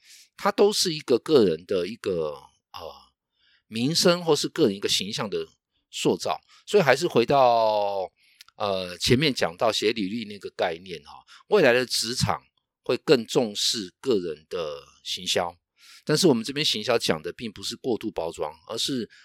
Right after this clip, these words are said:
我有十分实力，可是我也需要有十分的包装。酒香不怕巷子深的时代，我觉得已经过去了。藏在巷子里面，再香人家也闻不到，因为外面有更香的东西已经把它吸引走了。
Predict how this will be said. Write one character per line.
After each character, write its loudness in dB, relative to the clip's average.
我 2
有 2
十 -2
分 -6
实 0
力， -14
可 -10
是 -4
我 -2
也 0
需 -2
要 0
有 -4
十 0
分 -8
的 -4
包 -6
装。 -16
酒 2
香 4
不 -12
怕 0
巷 0
子 -10
深 0
的 0
时 -4
代， 0
我 -6
觉 -8
得 -6
已 -14
经 -12
过 -4
去 -8
了。 -8
藏 4
在 6
巷 4
子 -6
里 -8
面， -4
再 4
香 2
人 -6
家 -4
也 -4
闻 -8
不 -20
到， -8
因 2
为 12
外 10
面 6
有 6
更 4
香 4
的 -2
东 0
西 -4
已 -12
经 -10
把 -6
它 -10
吸 -4
引 -18
走 -12
了。 -20